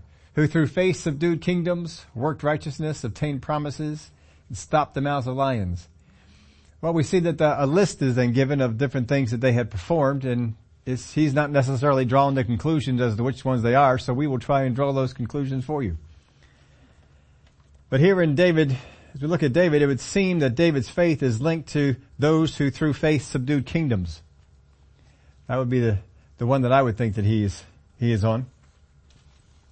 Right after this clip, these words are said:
This would point to the most probable target of his, of his faith being in military victories. We know that this was a calling and an anointing that David had,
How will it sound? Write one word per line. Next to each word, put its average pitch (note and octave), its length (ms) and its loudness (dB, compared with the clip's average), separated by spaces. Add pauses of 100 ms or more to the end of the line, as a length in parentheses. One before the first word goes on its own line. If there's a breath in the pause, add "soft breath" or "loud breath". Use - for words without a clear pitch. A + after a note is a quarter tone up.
(1040 soft breath)
This D3 220 2
would C#3 120 0
point D#3 220 2
to C#3+ 80 -2
the B2+ 80 2
most C3+ 320 0 (640)
probable D#3+ 320 4
target B2+ 300 2
of C3+ 120 2
his, A#2 200 -2 (100)
of A#2 80 -4
his C3+ 140 2
faith C3 280 0
being C3+ 220 2
in B2+ 100 2
military C3+ 420 0
victories. B2 540 -4 (580 soft breath)
We G#2 120 -2
know B2+ 180 4
that A2+ 120 2
this B2+ 160 -2
was A2+ 140 -2
a G#2+ 40 -2
calling C#3 520 0 (340)
and A#2 180 0
an A2+ 80 0
anointing B2 440 0
that A2 100 0
David A2 300 2
had, A#2+ 300 4